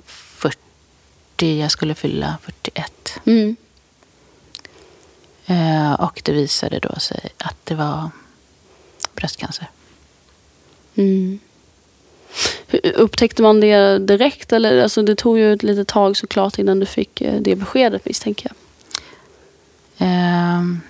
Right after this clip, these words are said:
Speaker 1: det var den trettioförsta maj jag gjorde mammografi och i, eh, midsommarveckan så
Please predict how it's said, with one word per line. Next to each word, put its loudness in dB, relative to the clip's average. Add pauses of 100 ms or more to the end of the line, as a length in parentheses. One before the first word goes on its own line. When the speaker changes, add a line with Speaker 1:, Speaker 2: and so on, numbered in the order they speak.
Speaker 1:
det 0
var 2
den 0
trettioförsta -4
maj 2
jag 0
gjorde 0
mammografi -2
och -8 (320)
i, -2
eh, -2 (760)
midsommarveckan 0 (1600)
så -2